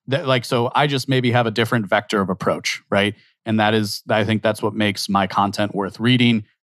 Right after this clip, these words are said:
You guys can determine your, you guys can determine that for yourself by going to been awake dot com and subscribing with your email address. But you can't, but, like, it, it's, I, I just have a diff-, different vector of approach, which is, like, we can conceptualize time linearly. We can also conceptualize time as cycles.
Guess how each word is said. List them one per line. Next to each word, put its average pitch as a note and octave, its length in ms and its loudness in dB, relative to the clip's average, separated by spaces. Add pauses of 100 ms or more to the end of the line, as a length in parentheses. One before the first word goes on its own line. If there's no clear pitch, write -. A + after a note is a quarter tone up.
(360)
You G#2+ 180 -2
guys G2+ 240 2
can G#2 120 -8
determine G2 360 -2
your, F#2 80 0 (180)
you G#2+ 120 0
guys G#2 160 2
can G2+ 120 -8
determine G2 300 -6
that - 120 -4
for - 80 -12
yourself B2 340 0
by A2 120 -2
going G2+ 180 -2
to F#2+ 60 -4
been G2 100 -4
awake G2 200 -2
dot F#2+ 180 0
com G2 180 2
and F#2 80 0
subscribing F#2 460 -2
with F2 120 -8
your F#2 80 -10
email A#2+ 300 2
address. A2 320 0 (340)
But B2 280 0 (240)
you C#3 200 2
can't, C#3+ 260 0
but, C#3 120 2
like, B2+ 280 0
it, C#3 160 -10
it's, - 300 -6 (100)
I, C3 240 2
I - 20 2
just C#3+ 160 0
have D3+ 140 2
a A#2+ 40 -2
diff-, C3 240 -2
different B2+ 280 2
vector A#2 280 0
of G#2 60 0
approach, A2 340 0
which G#2+ 140 -8
is, A2 120 -2
like, A2 200 0
we A#2 100 2
can A#2 160 0
conceptualize A#2+ 640 0
time G#2+ 280 0
linearly. G2 480 0
We A2 100 0
can G2+ 140 -6
also A2+ 280 0
conceptualize G2+ 640 -2
time F#2+ 260 -4
as G#2+ 100 -6
cycles. D3+ 420 0